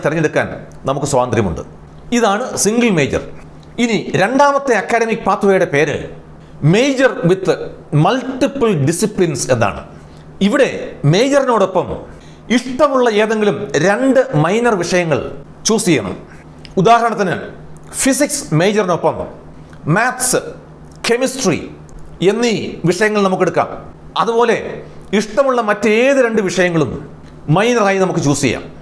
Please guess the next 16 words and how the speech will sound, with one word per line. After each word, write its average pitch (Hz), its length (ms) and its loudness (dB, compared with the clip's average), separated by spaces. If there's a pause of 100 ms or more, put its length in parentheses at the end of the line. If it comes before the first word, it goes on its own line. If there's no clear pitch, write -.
(300)
ഇതാണ് 202 280 2 (460)
major 220 360 2 (180)
with 170 160 -2 (280)
multiple 196 460 0 (140)
disciplines. - 440 -2 (760)
അടുത്തതായി 226 500 0 (540)
മൂന്നാമത്തെ 254 560 2 (120)
അക്കാഡമിക് 190 460 -2
പാത്വേ, 147 320 0 (640)
ഇതിൻ്റെ 269 300 2
പേര് 196 220 2 (640)
major 226 380 2 (220)
with 180 180 0 (360)
minor 202 380 2 (160)
എന്നാണ്. 113 300 0 (640)
അതായത് 190 320 0